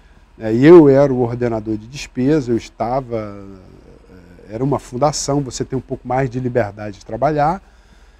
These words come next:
e foram três anos que, como você falou, eu tive muita dor de cabeça em função da política, né,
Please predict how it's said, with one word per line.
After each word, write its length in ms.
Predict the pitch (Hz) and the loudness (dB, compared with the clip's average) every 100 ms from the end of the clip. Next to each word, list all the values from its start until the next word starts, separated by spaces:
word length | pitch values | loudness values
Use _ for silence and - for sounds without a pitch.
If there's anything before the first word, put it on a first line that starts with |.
| _ _ - | _ _ -10
e 720 | 123 131 135 135 131 127 120 | -2 0 2 2 0 -4 -8
foram 320 | - 131 139 123 | -10 -16 -16 -6
três 380 | 160 175 160 113 | 0 2 0 -4
anos 480 | 143 160 170 156 - | -4 -4 -4 -6 -8
que, 480 | - 151 143 131 120 _ _ _ _ _ _ | -14 -8 -6 -6 -10 _ _ _ _ _ _
como 160 | - 190 | -4 -2
você 220 | 185 196 | -2 -2
falou, 380 | 208 202 143 123 | -2 0 2 2
eu 80 | 110 | 0
tive 280 | - 139 135 | -4 -8 -2
muita 360 | 127 208 196 | 4 4 4
dor 180 | 156 165 | 4 4
de 100 | 151 | 2
cabeça 720 | 135 110 117 131 160 220 240 - - | -2 -2 2 4 2 -2 -6 -10 -16
em 120 | 120 | -16
função 360 | - 120 - 110 | -16 -14 -10 -10
da 100 | 101 | -10
política, 720 | - 107 123 180 - - 269 _ _ _ _ _ _ | -12 -6 -6 -6 -14 -18 -18 _ _ _ _ _ _
né, 380 | 98 120 127 107 | -14 -10 -8 -10